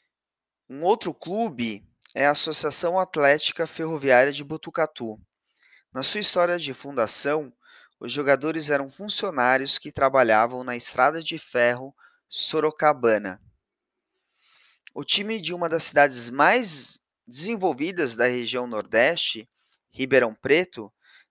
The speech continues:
também foi criado com relação direta à ferrovia. No ano de mil novecentos e dezoito, o primeiro presidente do Botafogo de Ribeirão Preto,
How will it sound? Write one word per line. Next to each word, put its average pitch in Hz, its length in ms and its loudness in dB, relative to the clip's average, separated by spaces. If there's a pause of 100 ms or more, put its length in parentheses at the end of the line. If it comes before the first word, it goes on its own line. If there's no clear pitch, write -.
também 165 280 -2
foi 196 200 -2
criado 165 360 4
com 175 200 -12
relação 170 480 -2
direta 151 760 0 (380)
à 123 140 -4
ferrovia. 107 760 -4 (580)
No 131 220 -2
ano 147 220 0
de 123 160 -8
mil 185 240 -4
novecentos 175 420 -4
e - 20 -4
dezoito, 156 560 -6 (320)
o 123 80 -14
primeiro 147 480 0
presidente 147 640 -4
do 120 100 -6
Botafogo 127 800 -4
de 147 100 -12
Ribeirão 127 400 -4
Preto, 160 540 -2